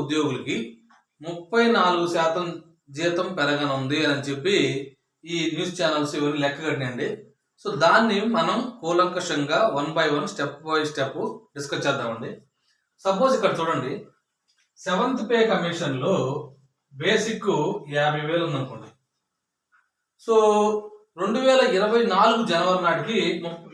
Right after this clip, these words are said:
యాభై శాతం డిఏ ఉంటే, ఇక్కడ యాభై శాతం ముప్పై, ముప్పై డిఏ ముప్పై, ముప్పై వేలు ఉంది. So, నెక్స్ట్ హెచ్ఆర్ఏ పదిహేను వేలు ఉందనుకోండి,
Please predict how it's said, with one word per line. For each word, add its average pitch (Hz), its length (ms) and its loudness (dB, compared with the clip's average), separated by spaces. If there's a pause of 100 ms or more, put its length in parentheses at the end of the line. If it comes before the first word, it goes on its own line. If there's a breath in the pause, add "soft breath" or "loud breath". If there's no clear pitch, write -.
యాభై 185 280 2
శాతం 190 300 2 (120)
డిఏ 170 280 2
ఉంటే, 226 180 -2 (1040)
ఇక్కడ 214 160 -2 (240)
యాభై 180 280 4
శాతం 196 260 2
ముప్పై, 190 260 -2 (360)
ముప్పై 180 240 -2 (200)
డిఏ 190 300 0
ముప్పై, - 240 -4 (160)
ముప్పై 170 240 -2
వేలు 160 220 0
ఉంది. 113 120 -12 (1200)
So, 214 80 -8 (120)
నెక్స్ట్ 220 300 0
హెచ్ఆర్ఏ 233 440 4 (100)
పదిహేను 190 320 4
వేలు 180 160 4
ఉందనుకోండి, - 420 -8